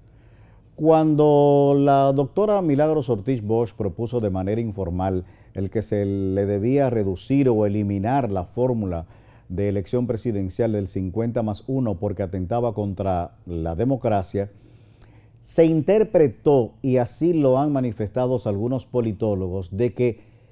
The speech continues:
el P R M y el propio presidente Abinader no cuentan con la suficiente base electoral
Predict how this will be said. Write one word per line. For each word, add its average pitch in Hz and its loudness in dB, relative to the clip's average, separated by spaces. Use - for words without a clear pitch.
el 139 2
P 175 2
R 139 4
M 113 -2
y 127 0
el 113 0
propio 143 -2
presidente 117 -2
Abinader 107 -2
no 175 2
cuentan 156 4
con 160 0
la 151 -2
suficiente 147 -2
base 110 -2
electoral 123 -2